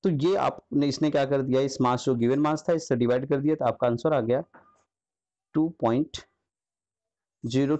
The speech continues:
टू वन, ये आपका आ गया। अब जरा आगे समझिएगा, अब स्टेप थर्ड क्या करता है, यानी कि पहला स्टेप में आपको क्या करना था, जो percentage था, परसेंटेज को आपने मास में कन्वर्ट कर लिया। अब, अब क्या करना था, Second step में आपने जितने भी मास आपने calculate किए थे सबके atomic mass या molar mass रख करके आपने क्या कर दिया, उसका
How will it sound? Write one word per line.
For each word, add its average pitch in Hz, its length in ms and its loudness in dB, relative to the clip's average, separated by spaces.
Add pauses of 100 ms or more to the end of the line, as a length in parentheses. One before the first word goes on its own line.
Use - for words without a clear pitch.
टू 135 140 2
वन, 110 260 0
ये 117 240 0
आपका 110 280 -2
आ 95 80 -4
गया। 98 220 -6 (760)
अब 160 100 0
जरा 180 160 2
आगे 147 160 0
समझिएगा, 113 540 -2 (220)
अब 156 140 0
स्टेप 185 340 -2
थर्ड 147 200 0
क्या 123 140 0
करता 110 240 0
है, 131 60 2
यानी 151 100 2
कि 170 120 -2
पहला 139 280 0
स्टेप - 600 -6
में 143 80 -2
आपको 135 200 0
क्या 135 160 0
करना 135 260 0
था, 135 120 -2
जो 131 120 0
percentage 123 500 0
था, 143 140 0 (420)
परसेंटेज 160 380 0
को 160 100 0
आपने 147 180 0
मास 127 260 0
में 151 100 2
कन्वर्ट 143 240 0
कर 143 120 0
लिया। 151 240 0
अब, 131 200 0
अब 127 140 -4
क्या 143 140 2
करना 139 260 0
था, 147 240 0 (720)
Second 160 360 0
step 165 280 -2
में 151 80 0
आपने 147 240 0
जितने 135 280 0
भी 151 100 2
मास 135 220 0
आपने 131 200 0
calculate 139 380 0
किए 151 180 0
थे 160 140 0
सबके - 360 -2
atomic 127 460 0
mass 135 260 0
या 135 80 2
molar 127 260 2
mass 127 220 -2
रख 127 160 -2
करके 160 240 -2
आपने 139 240 0
क्या 139 160 0
कर 127 160 0
दिया, 127 180 0
उसका 202 300 -2